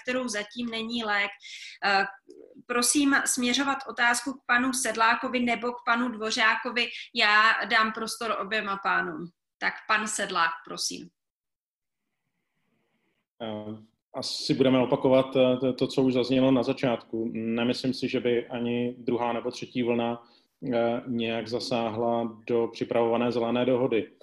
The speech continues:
Speaker 2: Eh, to, kde jsme naši debatu začínali, tak, eh, byly naše společné komentáře. Myslím, že jsme se i na nich shodli, že problém klimatické změny nes-, zmizel s koronavirem a je potřeba hledat,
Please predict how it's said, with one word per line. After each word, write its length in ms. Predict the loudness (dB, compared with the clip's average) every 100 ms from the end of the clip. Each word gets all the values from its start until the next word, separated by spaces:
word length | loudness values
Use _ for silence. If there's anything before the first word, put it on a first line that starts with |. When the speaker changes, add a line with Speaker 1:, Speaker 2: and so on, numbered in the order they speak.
| -20 _ -6
Speaker 2:
Eh, 340 | -2 -2 -4
to, 120 | -4
kde 140 | -2 -2
jsme 180 | 0 -2
naši 200 | -2 -6
debatu 840 | -8 -4 -2 0 2 2 0 -4
začínali, 680 | -4 -4 -2 -2 0 0 0 0
tak, 140 | 0 0 0
eh, 40 | 2 0 -4 -8
byly 380 | -4 0 0 0 -4 _
naše 320 | -6 -4 -6
společné 460 | -6 -4 -4 -2 -4
komentáře. 560 | -4 -4 -2 -4 -2
Myslím, 280 | -6 -4 -4
že 60 | -4
jsme 160 | -6
se 200 | -4 -4
i 40 | -4
na 80 | -2
nich 160 | -2
shodli, 400 | -2 -4 -2 -2 -4 -16 _ -8
že 240 | -2 -2
problém 420 | -2 -2 0 -2
klimatické 600 | 0 -2 -2 -4 -2 -2
změny 600 | -2 -2 -2 -2 -2 -4 -6
nes-, 600 | -6 -6 -6 -8 -6 0
zmizel 380 | 0 0 -2 -4
s 120 | -6
koronavirem 760 | -4 -2 -2 -2 -2 -2 -2 -6 _ _ _ -8
a 360 | -4 -4 -4 -2
je 180 | -2 -2
potřeba 480 | -4 -6 -4 0 0
hledat, 340 | 0 2 0